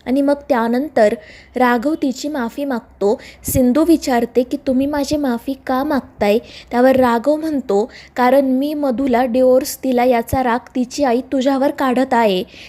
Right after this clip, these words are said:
त्यांनी मगाशी सगळ्यांसमोर तुझा अपमान केला,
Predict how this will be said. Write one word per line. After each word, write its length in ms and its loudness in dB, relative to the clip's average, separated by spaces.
त्यांनी 240 0
मगाशी 480 -2
सगळ्यांसमोर 800 -2
तुझा 320 0
अपमान 560 -2
केला, 300 0